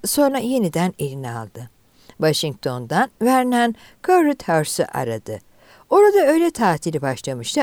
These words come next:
adamın orada olmasını umuyordu. "Ben Vernon." McCaleb derin nefes aldı. "Ben Terry." "Adamım, hangi cehennemdeydin? Ben tüm cumartesi sana ulaşmaya çalışıyorum.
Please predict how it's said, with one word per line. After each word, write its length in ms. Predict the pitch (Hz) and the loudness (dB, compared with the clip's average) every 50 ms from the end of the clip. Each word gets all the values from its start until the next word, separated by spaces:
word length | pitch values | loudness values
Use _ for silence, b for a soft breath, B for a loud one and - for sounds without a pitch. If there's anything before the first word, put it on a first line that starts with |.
| - | 0
adamın 320 | - 202 185 185 180 185 - | 0 4 4 4 4 4 0
orada 420 | - 196 196 175 143 120 139 110 | 2 4 4 4 4 2 -2 -2
olmasını 540 | - 131 127 120 123 113 - 139 123 127 123 | 0 -2 -2 -2 -6 -8 -8 -8 -8 -8 -8
umuyordu. 520 | 117 120 117 110 110 101 - - 110 - - _ _ _ _ _ _ _ _ _ b b b b b b b b b b b b - | -8 -6 -6 -6 -6 -8 -10 -14 -16 -16 -16 _ _ _ _ _ _ _ _ _ b b b b b b b b b b b b 2
"Ben 380 | 196 214 262 339 440 453 381 339 | 6 8 8 8 6 4 2 2
Vernon." 460 | 349 349 349 330 254 175 135 120 113 _ _ _ _ _ _ _ _ _ - | 2 2 2 2 0 -2 -2 -4 -10 _ _ _ _ _ _ _ _ _ -8
McCaleb 460 | 170 160 139 - - - 131 151 147 - - | -6 -6 -6 -6 -6 -4 -2 -2 -2 -2 -6
derin 420 | - 151 165 165 160 247 349 392 240 | -4 0 0 0 2 0 -2 -2 -2
nefes 340 | 170 143 - 131 - - 131 | -4 -4 -4 -6 -6 -4 -4
aldı. 400 | 113 110 110 101 - 104 98 - _ _ _ _ _ _ _ _ _ - | -4 -4 -6 -8 -14 -16 -18 -18 _ _ _ _ _ _ _ _ _ -4
"Ben 260 | 143 143 151 165 311 | 0 2 2 2 0
Terry." 400 | 302 - 339 320 302 262 139 101 - _ _ _ _ _ _ _ _ b b b b b b b b b b b | 0 0 2 4 4 4 2 2 -2 _ _ _ _ _ _ _ _ b b b b b b b b b b b
"Adamım, 460 | - 160 156 220 262 320 302 208 - b b b | 0 6 8 8 8 8 6 2 0 b b b
hangi 460 | b - 285 415 508 587 605 605 523 440 | b 2 2 2 2 0 -6 -8 -2 0
cehennemdeydin? 920 | 359 311 277 262 226 202 190 175 156 139 127 135 131 123 113 117 117 104 - b b b b b b b | 2 2 4 4 4 4 2 0 0 -4 -6 -6 -6 -6 -6 -8 -10 -10 -12 b b b b b b b
Ben 260 | 214 277 349 359 339 | 2 4 4 4 2
tüm 280 | - - 415 480 494 440 | 2 4 4 4 4 2
cumartesi 580 | 339 330 330 302 294 294 277 269 262 247 269 | 0 0 2 2 0 0 0 -2 -4 -4 -4
sana 300 | 254 - 262 254 247 247 | -4 -2 -2 0 0 0
ulaşmaya 580 | - - 190 196 180 180 - - - 170 156 143 | -2 0 0 2 2 2 0 -2 -2 -2 -2 -2
çalışıyorum. 640 | - - 143 139 127 123 - - - 139 156 202 | -4 -4 -6 -6 -6 -6 -6 -4 -2 -2 -2 -2